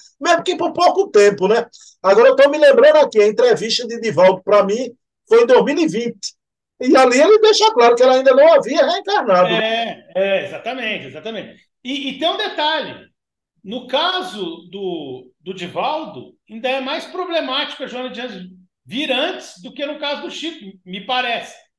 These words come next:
Speaker 2: Não sei o que que você acha, Bruno. Tô submetendo a minha impressão pra você, pra você, pra gente raciocinar junto. Por quê?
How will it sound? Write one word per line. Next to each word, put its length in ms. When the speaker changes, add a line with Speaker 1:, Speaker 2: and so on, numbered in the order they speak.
Speaker 2:
Não 80
sei 160
o 40
que 100
que 60
você 100
acha, 240
Bruno. 340
Tô 80
submetendo 600
a 160
minha 220
impressão 540
pra 140
você, 320
pra 100
você, 140
pra 140
gente 180
raciocinar 560
junto. 320
Por 200
quê? 440